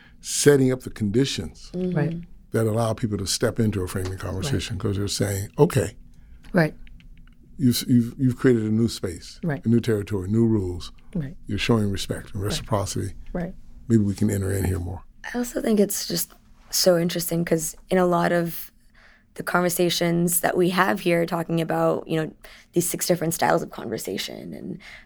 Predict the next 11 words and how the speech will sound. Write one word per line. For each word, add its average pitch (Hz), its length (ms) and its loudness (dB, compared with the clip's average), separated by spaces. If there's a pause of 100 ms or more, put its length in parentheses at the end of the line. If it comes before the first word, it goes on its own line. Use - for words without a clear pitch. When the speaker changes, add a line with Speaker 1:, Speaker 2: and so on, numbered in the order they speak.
(140)
Speaker 2:
uh, - 180 -2
ways 180 280 6
of 175 120 0
communicating, - 680 -4
it's - 260 -4 (1300)
so 220 220 6
interesting 208 440 0
how 170 400 0 (680)
a 185 100 4
lot 180 220 6
of, 170 180 0